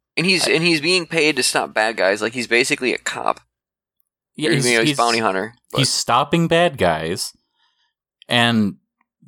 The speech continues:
Speaker 2: like, he's doing everything in his power to stay away from the lifestyle that he was in before.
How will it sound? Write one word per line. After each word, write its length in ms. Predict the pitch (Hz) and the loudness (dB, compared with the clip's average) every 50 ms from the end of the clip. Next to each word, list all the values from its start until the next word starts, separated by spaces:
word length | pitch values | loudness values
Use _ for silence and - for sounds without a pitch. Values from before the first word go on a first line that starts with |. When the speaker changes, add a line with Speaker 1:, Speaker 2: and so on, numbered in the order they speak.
| - - - | -20 -6 -2
Speaker 2:
like, 180 | 120 113 - | -2 -2 0
he's 340 | - 117 123 123 113 - - | 0 -2 -2 -2 -2 -2 -6
doing 360 | - - 120 120 120 117 113 | -2 0 0 2 2 2 2
everything 400 | 107 107 110 123 127 - 143 131 | 2 2 2 2 2 2 2 2
in 80 | 131 123 | 2 2
his 120 | 113 - | 0 -2
power 400 | - - 135 127 123 117 117 117 | -2 0 0 2 4 4 2 2
to 100 | 110 107 | 0 -2
stay 300 | - - - 117 110 110 | -4 -2 0 2 4 4
away 440 | 110 101 98 92 98 104 107 120 117 | 4 2 2 2 0 2 2 2 0
from 540 | 113 - 113 107 107 101 101 98 92 - _ _ _ _ _ _ | 2 2 2 2 4 2 0 -2 -4 -6 _ _ _ _ _ _
the 200 | - 104 101 98 | -4 -2 -2 -2
lifestyle 720 | 95 98 104 107 104 - - - 110 101 101 104 98 95 | 0 2 0 0 2 0 -2 0 2 2 4 4 2 0
that 160 | 92 98 90 - | 0 -2 -2 -2
he 140 | - 104 | -2 -2
was 200 | 98 98 92 - | -2 0 0 0
in 140 | 98 98 98 | -2 -2 -4
before. 640 | 90 90 - - 117 110 107 92 87 85 82 80 | -4 -6 -6 -2 -2 0 0 0 0 -2 -2 -4